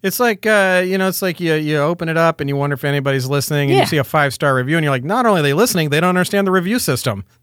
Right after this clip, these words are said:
Speaker 2: Exactly. Yeah, exactly.
Speaker 1: They meant to leave one, and they gave us five.
Speaker 2: Yeah,
Speaker 1: Excellent. Way to
Speaker 2: fantastic.
Speaker 1: go.
Speaker 2: You know, it's, it feels almost like, uh, it's, it's like Christmas morning sometimes,
Speaker 1: Yeah.
Speaker 2: right? Or it's just, uh, you know, when, when so, you sent, I don't know what it's like.
Speaker 1: It's like a good thing.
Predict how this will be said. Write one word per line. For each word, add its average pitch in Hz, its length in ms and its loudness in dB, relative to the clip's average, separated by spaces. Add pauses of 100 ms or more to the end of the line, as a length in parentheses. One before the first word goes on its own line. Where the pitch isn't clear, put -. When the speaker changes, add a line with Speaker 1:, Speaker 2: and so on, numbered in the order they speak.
(100)
Speaker 2:
Exactly. 208 420 0
Yeah, 254 120 2
exactly. 233 360 2
Speaker 1:
They 190 120 2
meant 185 160 0
to 196 100 0
leave 180 160 0
one, 185 180 2
and 226 100 -2
they 202 60 0
gave 190 180 0
us 185 80 -6
five. 190 440 0
Speaker 2:
Yeah, 220 80 2
Speaker 1:
Excellent. 135 440 -4
Way 254 160 2
to - 40 0
Speaker 2:
fantastic. 269 320 2 (160)
Speaker 1:
go. 202 80 -12
Speaker 2:
You 269 100 0
know, 277 120 2
it's, 247 180 0
it 226 240 0
feels 294 260 -2
almost 247 300 -4
like, 190 240 -2
uh, 175 240 2
it's, - 240 -6
it's 170 240 -4
like 196 160 -4
Christmas - 340 -4
morning 135 340 -4
sometimes, 117 540 -4
Speaker 1:
Yeah. 165 60 4
Speaker 2:
right? 180 200 4
Or 165 160 4
it's 160 140 0
just, 185 180 -2
uh, 147 200 4 (340)
you 180 100 0
know, 185 140 4
when, 180 320 0
when 170 160 2
so, 226 120 -4
you 160 200 -2
sent, 220 420 0 (280)
I 320 80 4
don't 254 100 2
know 180 80 2
what 147 140 -2
it's - 120 -6
like. 160 360 2 (180)
Speaker 1:
It's 175 220 0
like 226 200 2
a 190 60 -2
good 180 240 0
thing. 190 240 -2